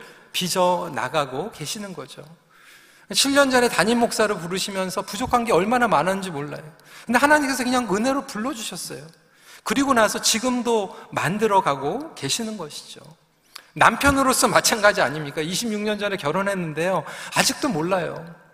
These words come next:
자녀들을 낳아가지고 지금 대학생으로 키우고 있는데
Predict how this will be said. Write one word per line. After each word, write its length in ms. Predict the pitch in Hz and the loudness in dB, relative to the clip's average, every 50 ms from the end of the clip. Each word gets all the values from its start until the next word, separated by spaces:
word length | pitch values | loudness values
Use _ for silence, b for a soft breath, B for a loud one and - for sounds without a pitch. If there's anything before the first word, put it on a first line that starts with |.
| _ _ _ _ _ _ _ _ _ _ b b b b b b b b b b b | _ _ _ _ _ _ _ _ _ _ b b b b b b b b b b b
자녀들을 520 | - - 156 175 233 262 247 262 262 262 233 | 0 2 4 6 6 6 6 6 4 4 6
낳아가지고 540 | 175 156 180 208 220 214 202 214 202 220 - | 6 6 8 6 6 4 4 0 -2 -2 -2
지금 260 | - 180 208 208 190 | -2 -2 -4 -4 -2
대학생으로 680 | - 151 170 196 208 - - - 220 214 214 208 214 208 | 2 4 4 4 4 2 0 -2 -2 -2 -2 -2 -2 -2
키우고 420 | - - 277 285 285 269 294 262 | -2 -2 -2 -2 -4 -4 -4 -4
있는데 600 | 208 196 190 190 190 190 220 214 202 175 143 - | -4 -4 -4 -4 0 2 4 4 4 4 2 -2